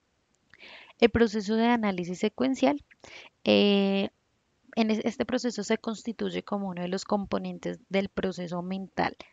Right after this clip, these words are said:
del análisis y la síntesis. En este caso,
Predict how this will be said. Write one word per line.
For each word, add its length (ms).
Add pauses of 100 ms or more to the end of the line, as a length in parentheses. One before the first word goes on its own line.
(120)
del 300
análisis 720 (160)
y 120
la 140
síntesis. 640 (640)
En 140
este 220
caso, 360